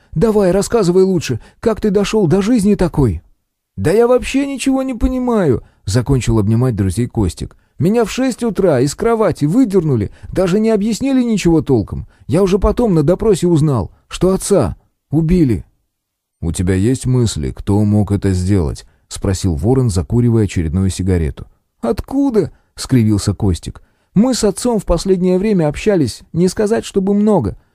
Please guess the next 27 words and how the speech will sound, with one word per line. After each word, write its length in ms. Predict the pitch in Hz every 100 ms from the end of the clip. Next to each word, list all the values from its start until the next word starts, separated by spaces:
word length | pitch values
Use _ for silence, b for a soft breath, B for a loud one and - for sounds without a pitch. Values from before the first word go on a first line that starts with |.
| -
да 140 | 151
и 80 | 233
жили 280 | 190 254 240
отдельно 440 | 214 180 214 190
друг 240 | 170 180 175
от 100 | 156
друга. 340 | 151 120 76 - _ -
Я 240 | 139 240
у 60 | 190
себя 280 | 151 160 208
в 80 | -
квартире, 500 | 151 143 147 131 160
он 180 | 226
у 40 | 170
себя. 480 | 135 139 156 156 - _ _ -
Отец 360 | 160 196 247 214
в 60 |
этом 260 | 214 170 123
загородном 560 | 190 185 185 190 190
доме, 400 | 185 226 165 120
где 200 | 113 143
его 160 | 185 170
нашли, 400 | 175 156 170 147
и 60 | 156
не 140 | 180
бывал 320 | 185 220 214
практически". 760 | 170 156 - 147 120 - 87